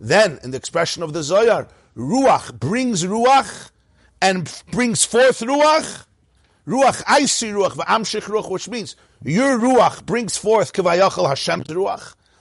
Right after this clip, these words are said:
like Kamayim Apanim Lapanim. My feelings towards you trigger your feelings towards me in a positive sense.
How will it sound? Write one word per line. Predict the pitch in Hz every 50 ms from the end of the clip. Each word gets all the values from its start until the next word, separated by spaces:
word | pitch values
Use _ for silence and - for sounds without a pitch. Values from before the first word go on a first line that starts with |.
| _
like | - 135 147 -
Kamayim | - 170 180 202 214 208 202 190
Apanim | 165 - 196 196 196 190 180 170
Lapanim. | - - 185 185 180 151 117 - - _ _ _ _ _
My | - 127 165 196 220 220 226 226 208 170
feelings | - - - 226 233 220 214 202 185 - -
towards | - 196 202 202 180 135 143
you | 170 220 214 185 131 - - _ _ _ _ _ _ _ _ _ _ _ _ _
trigger | - - - 208 285 285 185 175 190
your | 170 165 196 208 208
feelings | - - 214 202 196 196 185 165 -
towards | - - 180 180 175 127 143
me | 151 160 165 170
in | 160
a | 143
positive | - - 160 165 165 151 151 127 117 -
sense. | - 139 139 143 143 - -